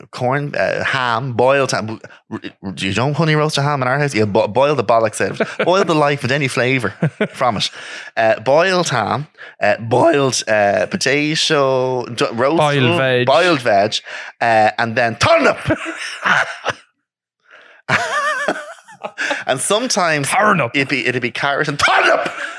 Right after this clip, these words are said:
Speaker 1: in one, <laughs> in one pot, mashed together,
Speaker 2: <laughs>
Speaker 1: scooped out with the ice cream scoop.
Speaker 2: Oh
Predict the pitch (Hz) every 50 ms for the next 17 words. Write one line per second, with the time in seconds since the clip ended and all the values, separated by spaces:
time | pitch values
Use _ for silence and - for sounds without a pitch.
0 | - - - 139 139 139 127 127 143 143 139 135 127 113 - - _ - - -
1 | - _ - - - - 156 - - - - - - 165 - - _ _ - -
2 | 147 143 139 123 - - - - - - - - - - - - - - 139 160
3 | 196 247 - - - - 165 147 135 113 - - 554 - - - 415 494 - 233
4 | 226 208 208 - - 214 240 247 240 - 196 160 156 147 - 160 165 170 165 180
5 | 233 359 - - - 254 202 170 - - 151 117 - - - - - - - 156
6 | 220 233 233 196